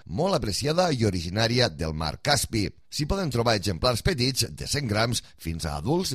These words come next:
de més de quinze quilos. De moment, ens dediquem a l'engreix i no completament al cicle de reproducció, però l'objectiu és fer-ho més endavant, explicava la biòloga Maria Toldrà al Diari de Tarragona.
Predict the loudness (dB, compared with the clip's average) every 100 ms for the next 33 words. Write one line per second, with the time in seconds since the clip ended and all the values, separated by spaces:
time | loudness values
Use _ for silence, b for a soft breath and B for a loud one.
0 | -6 -6 -4 -4 -4 -8 -8 -10 -10 -10
1 | 0 4 4 2 -4 B B B -6 -4
2 | 0 2 2 -2 B B -2 0 -2 0
3 | 2 4 4 2 0 0 2 2 2 2
4 | 2 2 4 2 4 2 0 -4 -2 0
5 | 2 4 2 2 0 2 4 6 6 b
6 | b 0 2 2 0 -2 2 2 2 b
7 | b -2 0 2 2 0 -4 -6 -4 -4
8 | -6 -2 4 4 4 -4 -16 -14 -10 -8
9 | 0 4 4 4 2 2 4 2 2 2
10 | 2 0 0 2 4 2 b b -8 -6
11 | -2 0 0 -2 -4 -6 -4 2 4 4